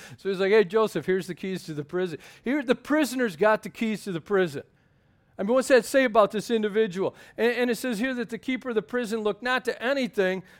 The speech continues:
that was under his hand. So he got to take the rest of his, his time off with Joseph because the Lord was with him, and what he did,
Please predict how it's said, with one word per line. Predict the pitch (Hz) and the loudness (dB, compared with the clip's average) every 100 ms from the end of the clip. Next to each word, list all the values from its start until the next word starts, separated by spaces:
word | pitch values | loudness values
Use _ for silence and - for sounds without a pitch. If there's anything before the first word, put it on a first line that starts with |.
| _ - | _ 0
that | 214 | 2
was | 220 196 | 2 2
under | 233 226 | 2 0
his | 196 | 0
hand. | 247 208 | 0 0
So | 208 | -2
he | 240 | 0
got | 269 240 - | 2 0 0
to | |
take | 190 240 233 | 2 2 2
the | 220 | 0
rest | 220 226 - | -2 -2 -4
of | 208 | -6
his, | 208 - _ | -6 -8 _
his | - 202 | -8 -6
time | - 233 233 220 | -4 -4 -2 -2
off | 247 - | -2 -2
with | 185 | -2
Joseph | 165 180 170 202 - - | 0 0 0 -4 -6 -14
because | - 202 247 202 | -10 -4 -2 0
the | |
Lord | 220 220 240 | 2 2 2
was | 214 160 | -2 0
with | 190 175 | 0 2
him, | 196 185 - - | -2 -6 -12 -8
and | 185 190 160 | -4 -4 -2
what | 190 214 | -2 0
he | 190 | -2
did, | 180 202 | 0 0